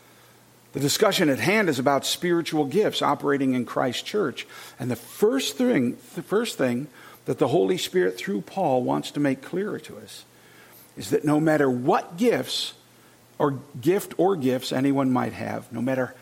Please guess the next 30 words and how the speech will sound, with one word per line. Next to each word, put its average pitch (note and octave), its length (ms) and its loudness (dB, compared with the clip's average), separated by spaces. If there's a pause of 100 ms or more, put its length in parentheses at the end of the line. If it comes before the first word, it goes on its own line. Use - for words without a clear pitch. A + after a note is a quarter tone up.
(140)
how - 320 -6
spectacular E3+ 960 -4
they G#2 180 -12
are F2+ 320 -18 (720)
or E3 160 4
seemingly A#3+ 800 4
necessary F3 640 2
they D3 140 2
might D3 260 0
be, G#2+ 320 -6 (560)
if D3+ 240 2
they C#3 160 4
are B2+ 240 2 (100)
exercised F3 1000 -4
apart - 540 -6
from D#3+ 260 -4
love, D3 420 0 (300)
they're A2+ 160 -8
not A#2+ 320 -6 (160)
just D#3 420 -4 (240)
useless, - 640 -8 (360)
they're A2 140 -12
destructive. - 840 -10 (1400)
And C#3 100 -4
he's C3 100 0
gonna C#3+ 140 2
give C3 160 2
us C3 120 -2
three D3 280 -2
illustrations - 880 -10